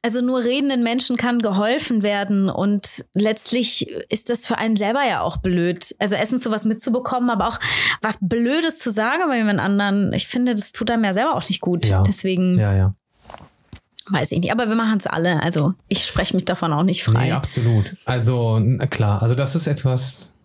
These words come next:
Speaker 2: so eine Tugendhaftigkeit,
Speaker 1: Mhm.
Speaker 2: an der wir alle arbeiten müssen und, ähm, von, ja, auf die wir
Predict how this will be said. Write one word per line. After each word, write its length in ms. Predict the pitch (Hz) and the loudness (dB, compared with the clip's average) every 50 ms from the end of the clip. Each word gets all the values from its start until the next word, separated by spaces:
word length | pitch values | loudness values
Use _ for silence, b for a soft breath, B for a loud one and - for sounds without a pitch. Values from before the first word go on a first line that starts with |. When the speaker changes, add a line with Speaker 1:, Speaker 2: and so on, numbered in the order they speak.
| _ _ _ _ - | _ _ _ _ -4
Speaker 2:
so 380 | 151 135 120 110 113 113 110 - _ _ _ _ _ _ _ - | 0 0 2 4 4 2 2 0 _ _ _ _ _ _ _ -2
eine 100 | 123 117 | -2 0
Tugendhaftigkeit, 1000 | - - 175 151 147 - - 113 110 - - - 107 - - - 110 107 107 - | 2 2 2 2 2 2 2 0 0 0 0 -2 -2 0 0 0 0 0 0 0
Speaker 1:
Mhm. 440 | 240 233 226 220 240 277 302 302 302 _ - | -2 0 0 0 0 0 -2 -4 -6 _ -4
Speaker 2:
an 120 | - 110 110 | -2 0 2
der 140 | 113 107 | 2 2
wir 100 | 110 107 | 2 2
alle 160 | - 113 113 104 | 2 2 2 2
arbeiten 420 | 101 110 107 107 101 98 101 104 | 2 0 0 0 0 2 2 2
müssen 360 | 101 101 - - 107 104 101 - _ B B B B B B B B B B _ - | 2 2 2 2 2 0 0 -2 _ B B B B B B B B B B _ -4
und, 420 | - 104 98 95 95 95 95 - - | 0 0 2 4 4 2 0 0 0
ähm, 360 | - 98 92 92 92 95 90 - | 0 2 4 4 4 2 2 0
von, 460 | - - 110 104 95 95 92 87 - - _ _ - B B B B B B B B B B B B B B _ - | -4 -2 0 2 4 4 2 2 -2 -8 _ _ -20 B B B B B B B B B B B B B B _ -2
ja, 140 | - 170 180 | 0 0 0
auf 100 | 117 104 | 2 0
die 160 | - - 120 110 | 0 0 0 2
wir 200 | 120 117 107 | 2 2 2